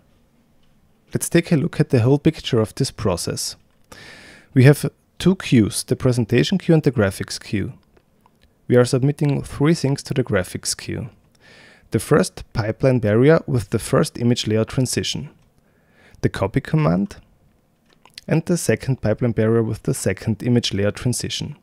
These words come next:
These three are submitted in a single V K Q submit. And semaphore waits and signals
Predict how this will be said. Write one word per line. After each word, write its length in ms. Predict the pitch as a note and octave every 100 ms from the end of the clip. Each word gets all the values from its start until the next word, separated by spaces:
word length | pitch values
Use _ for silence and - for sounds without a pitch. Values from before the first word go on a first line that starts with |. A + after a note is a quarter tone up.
| - - - - - -
These 220 | D3+ -
three 440 | - - C#3+ D#3 -
are 140 | B2
submitted 480 | - A2+ C3 C3+ C#3+
in 120 | A2
a 40 | A2
single 480 | - D3+ E3 E3 -
V 160 | C3+
K 220 | C3+ C#3+
Q 240 | C3 - A2
submit. 540 | - A2+ - - - - _ _ _ _ _ _ _ _ _ _ _ _ _ _ _ _ _ _ _ _ _ _ _ _ _ -
And 140 | A2+
semaphore 540 | - D#3+ F#3 - F3+ -
waits 440 | B2 B2 D#3+ -
and 180 | - A#2+
signals 460 | - C3+ C#3+ C#3